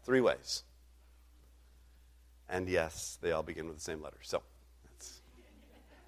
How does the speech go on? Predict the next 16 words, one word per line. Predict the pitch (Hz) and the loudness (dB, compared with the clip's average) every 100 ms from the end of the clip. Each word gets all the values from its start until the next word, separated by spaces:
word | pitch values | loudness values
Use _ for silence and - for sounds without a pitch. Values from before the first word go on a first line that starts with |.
| - | 0
as | 90 92 | 0 2
it | 92 | -2
should | 104 90 | -8 -2
be, | 87 | -2
world | 80 78 76 | -2 -8 -8
without | 73 71 | -8 -8
end. | - - - - | -10 -20 -20 -18
All | |
right. | 73 - - | -18 -18 -4
So, | - 101 - - - - - - - - | 2 2 0 -20 -20 -20 -20 -20 -20 -2
first | 139 - | 0 0
of | 73 | -4
all, | - - - - - - - - - - - - - - | -14 -20 -20 -20 -20 -20 -20 -20 -20 -20 -20 -20 -20 -10
Scripture | - 165 156 151 | 0 2 4 4
is | 107 | 2
penetrating. | - - - 95 82 - - 65 - | -2 -12 -8 -6 -6 -10 -10 -18 -20